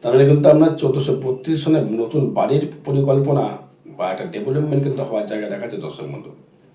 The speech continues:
চেষ্টা করলেই হবে। পঞ্চম ভাবে যদি আসি, পড়াশোনায় একটু অমনোযোগিতা রয়েছে আপনাদের, তুলা রাশি, তুলা লগ্নের ক্ষেত্রে।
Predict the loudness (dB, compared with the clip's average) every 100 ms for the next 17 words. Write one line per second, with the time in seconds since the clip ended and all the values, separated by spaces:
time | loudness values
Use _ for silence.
0 | _ _ -20 _ -8 -6 -8 -6 -6 -6
1 | -10 -16 -20 -20 _ _ -20 -20 -20 -20
2 | _ 0 4 6 6 8 8 8 8 8
3 | 6 -2 -6 -12 -20 _ -20 _ _ _
4 | _ _ _ -16 -2 6 6 8 8 6
5 | 6 4 6 6 6 6 4 2 2 0
6 | -2 -8 -10 -10 -4 -4 -4 -6 -6 -6
7 | -6 -8 -12 -16 -14